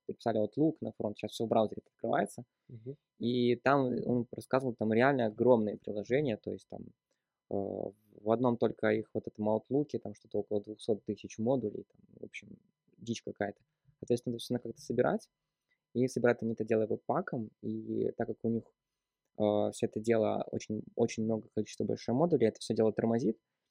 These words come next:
Speaker 1: ну и они контрибьютят, улучшают веб-пак как могут.
Speaker 2: Мгм.
Speaker 1: В общем, патчат его по-жесткому. И вот, э, щас они жестко вот вообще взяли за веб-пак по полной и переписали к-, кору веб-паковскую. Почему они так долго его пишут? Они уже пишут его девять месяцев.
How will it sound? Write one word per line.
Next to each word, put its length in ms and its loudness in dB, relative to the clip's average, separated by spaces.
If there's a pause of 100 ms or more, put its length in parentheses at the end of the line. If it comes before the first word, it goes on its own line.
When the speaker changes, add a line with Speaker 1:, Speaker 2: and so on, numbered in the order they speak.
(220)
Speaker 1:
ну 120 4
и 60 4
они 140 2
контрибьютят, 640 0
улучшают 420 0
веб-пак 280 0
как 160 -6
могут. 180 0 (380)
Speaker 2:
Мгм. 220 -6
Speaker 1:
В 60 -2
общем, 220 -2
патчат 340 2
его 120 4
по-жесткому. 520 0 (540)
И 180 6
вот, 200 6
э, 60 4
щас 240 2
они 140 6
жестко 320 6 (180)
вот 400 0
вообще 280 4
взяли 240 6
за 160 4
веб-пак 300 4
по 100 4
полной 420 4 (500)
и 420 6
переписали 640 6
к-, 140 -10 (140)
кору 400 4 (500)
веб-паковскую. 680 0
Почему 300 0
они 140 4
так 140 2
долго 240 6
его 100 4
пишут? 320 -4
Они 120 4
уже 200 2
пишут 320 -4
его 120 8
девять 300 2
месяцев. 380 -2